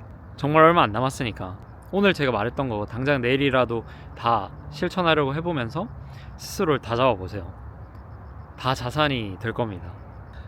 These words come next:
저도 멀리서지만 지금 이 영상을 보는 여러분들, 제가 그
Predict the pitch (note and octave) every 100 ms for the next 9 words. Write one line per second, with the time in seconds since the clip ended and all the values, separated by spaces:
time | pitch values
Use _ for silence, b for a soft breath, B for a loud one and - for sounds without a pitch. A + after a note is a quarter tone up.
0 | - C#3 D3 D3+ G#2+ A2 D3+ G3 F3+ C#3
1 | C#3 B2 G2 F2+ - C3+ C3+ B2 A2+ D#3
2 | D3+ B2+ A#2 G#2 A2+ A2 F#2+ F#2 F#2 -
3 | - - - B B B - - C3 C#3
4 | C3+ B2 G#2